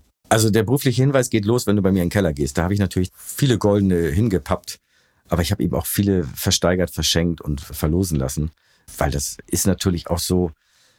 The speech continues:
ich weiß nicht, vielleicht kann man das so vergleichen, wenn du mal, ähm,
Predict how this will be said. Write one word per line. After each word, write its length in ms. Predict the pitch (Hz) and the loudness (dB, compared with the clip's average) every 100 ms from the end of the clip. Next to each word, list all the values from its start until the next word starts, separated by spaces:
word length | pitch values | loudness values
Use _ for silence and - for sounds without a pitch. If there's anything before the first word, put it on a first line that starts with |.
| _ | _
ich 140 | - | -4
weiß 160 | 95 113 | -2 0
nicht, 220 | 107 - 69 | -2 -4 -8
vielleicht 280 | - 127 | -2 0
kann 60 | 135 | 2
man 80 | 131 | 0
das 100 | - | 0
so 80 | 127 | -2
vergleichen, 600 | 117 107 104 107 110 104 | -2 0 2 2 0 0
wenn 100 | 101 | 2
du 80 | 101 | 2
mal, 360 | 95 92 90 - | 2 2 0 0
ähm, 560 | 92 90 87 - - | 0 0 -2 -4 -8